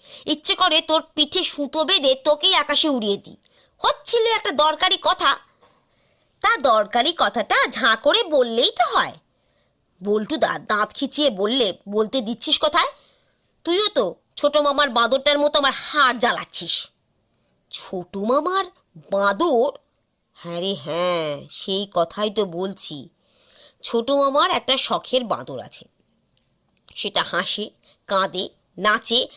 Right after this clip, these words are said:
আবার কিচিরমিচির করে গানও গায়। ছোট মামা সিমলা যাওয়ার সময় সেটাকে রেখে গেছে আমাদের বাড়িতে। বলেছে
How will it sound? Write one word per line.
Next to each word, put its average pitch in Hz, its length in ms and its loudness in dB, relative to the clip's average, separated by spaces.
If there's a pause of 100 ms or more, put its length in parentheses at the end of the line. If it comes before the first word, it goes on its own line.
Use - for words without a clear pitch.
(140)
আবার 262 220 0
কিচিরমিচির 330 540 0
করে 359 200 0
গানও 233 440 2
গায়। 135 260 -8 (540)
ছোট 262 180 -2
মামা 339 300 2
সিমলা 226 440 0
যাওয়ার 180 280 0
সময় 202 420 0
সেটাকে 220 360 -2
রেখে 202 260 -2
গেছে 196 220 0
আমাদের 190 460 0
বাড়িতে। 156 400 -6 (560)
বলেছে 302 460 2